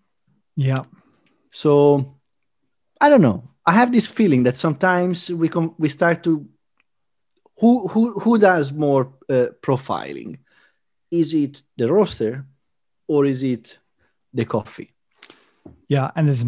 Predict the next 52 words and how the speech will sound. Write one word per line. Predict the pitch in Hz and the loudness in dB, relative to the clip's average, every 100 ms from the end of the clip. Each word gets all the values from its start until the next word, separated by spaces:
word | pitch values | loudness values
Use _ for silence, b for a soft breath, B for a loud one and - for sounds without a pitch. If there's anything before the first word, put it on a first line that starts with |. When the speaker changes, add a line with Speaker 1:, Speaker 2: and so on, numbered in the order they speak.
| 156 | 2
Speaker 1:
matter | 151 139 | 2 -2
of | |
fact, | - 156 135 143 | -2 -2 -2 -6
it's, | 127 - | -10 -10
it's | 165 - | -12 -6
also, | 147 139 - 143 131 127 | -4 -4 -6 -6 -4 -4
there's | 156 180 | -6 -4
a | 160 | -4
lot | 131 - | -4 -8
to | 131 123 | -8 -6
it. | 120 | -4
I | |
mean, | 131 127 | -4 -2
it's | 120 - | -4 -4
not, | 143 147 | -4 -4
it's | 156 131 | -8 -2
where | 143 143 | 0 0
the | 123 | 0
beans | 139 131 113 | 0 -2 -4
have | 120 | -4
originated | 131 131 135 131 131 | -2 0 -2 -2 -8
from. | - - 131 127 127 127 | -12 -6 -4 -4 -4 -8
It's | 127 | -12
Speaker 2:
Mm-hmm. | 107 95 | -8 -2
Speaker 1:
how | 143 175 180 | 2 4 4
they | 147 143 | 4 2
were | 131 120 127 | 2 0 0
then | 127 120 123 - _ _ - | 0 0 -2 -6 _ _ -4
processed | 139 123 131 - | -4 -2 -6 -6
on | 123 | -4
the | 117 - | -4 -6
farm, | 110 127 185 _ _ _ - | -8 -6 -6 _ _ _ -16
Speaker 2:
Mm-hmm. | 101 107 170 | -10 -8 -6
Speaker 1:
right? | 127 135 | -6 -6
So | 131 | -6
we | |
just | 120 123 | -6 -8
talked | - 123 - | -8 -8 -8
about, | 117 117 110 - - - | -8 -8 -8 -10 -14 -12
uh, | 123 110 | -10 -10
natural | 110 117 - 123 | -8 -10 -10 -14
processing | 110 120 110 123 - 120 | -12 -12 -10 -14 -12 -12
versus | 113 110 - 107 | -10 -12 -12 -14
washing | 110 110 - 123 107 | -12 -12 -10 -10 -10
and | 104 | -14
so | - 117 | -14 -16
forth, | 110 127 123 | -14 -14 -12
and | 113 | -8
honey, | 131 120 113 _ _ b b | -4 -4 -6 _ _ b b
also | 131 | -12
honey | 110 120 113 | -10 -10 -10
processing. | - 117 - 110 - 123 | -12 -12 -12 -14 -12 -14